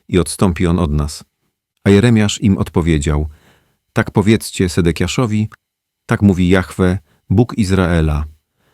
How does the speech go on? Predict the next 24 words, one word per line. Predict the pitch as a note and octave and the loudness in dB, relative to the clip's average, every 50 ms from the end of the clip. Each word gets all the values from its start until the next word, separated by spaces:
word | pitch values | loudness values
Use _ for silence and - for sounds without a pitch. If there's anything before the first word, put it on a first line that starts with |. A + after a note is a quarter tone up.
| _ _ _ _ | _ _ _ _
Oto | - A2+ - A2 G#2 | -6 -2 0 2 4
ja | A2+ B2+ B2+ C3 B2 | 4 4 4 2 0
zwrócę | G2+ F#2 F#2+ G#2 F#2+ - G2+ F2+ | 0 0 0 0 0 0 0 0
narzędzia | F2+ E2+ E2+ G2+ G2+ F#2+ G2+ G2 | 2 2 2 2 2 2 2 0
wojenne, | E2+ E2+ E2+ F2 G2+ G2+ F2+ E2 E2 E2 D#2+ | 0 2 2 2 2 2 2 0 0 0 -2
które | D#2+ - - - F#2 F2 | -4 -4 -4 -2 -2 -2
są | - C#3 C#3 C3 A2 | -2 -2 -2 -2 -2
w | G#2+ F#2+ | 0 0
waszej | G#2 G#2 - - G#2 F2+ F2 | -2 -2 -2 0 0 0 2
ręce, | F2 D#2+ D#2 D2 - - E2+ E2 - - - - - - _ | 2 0 0 -2 -2 -2 -2 -2 -4 -10 -20 -20 -20 -20 _
którymi | - - A2+ G2 G#2 G2+ F#2+ F2+ | -4 -2 2 2 4 4 2 2
wy | D#2 G#2 A2+ F#2 | 2 0 2 2
walczycie | F#2 F2+ E2+ - - G2+ - - F#2+ E2+ | 2 0 0 -2 -6 -8 -4 -4 -4 -4
przeciwko | - - G2 - - - - F#2 E2 | -2 -4 -4 -4 -6 -4 -2 -4 -4
królowi | - - F#2 F2+ F#2 F2 F#2+ F2 | 0 0 2 2 2 2 0 0
Babilonu | E2 F2 D#2 E2+ D#2+ F2+ G2+ G#2 G2 G2 | 0 0 2 2 0 0 2 2 0 0
i | - G2+ | 0 -2
Chaldejczykom, | - F#2+ F2 E2+ F2 E2+ D#2 - - C3+ - - G#2 G2 G2 - | -2 -2 -2 0 0 -2 -2 -2 -6 -4 -2 0 0 0 0 -2
oblegającym | A#2 F2+ F#2+ F#2+ F2+ F#2 F#2+ G#2 A#2 A2 G2+ - - G2 F#2 | -2 0 2 2 2 2 0 2 0 0 -2 -2 -2 -2 0
was | E2+ F#2 F2+ F2 - - | 0 -2 -4 -4 -6 -4
na | - E2+ E2 | -2 -2 0
zewnątrz | D2+ E2 G#2 F2+ F#2 F#2 F2 F2 E2 - - - D#2 | 0 0 -2 0 0 0 0 -2 -4 -6 -10 -12 -6
za | E2 F#2+ F2 | -2 0 0
murami, | F2 F2 E2+ F#2 F2+ F2+ F2+ F2 | 2 2 0 0 0 0 0 0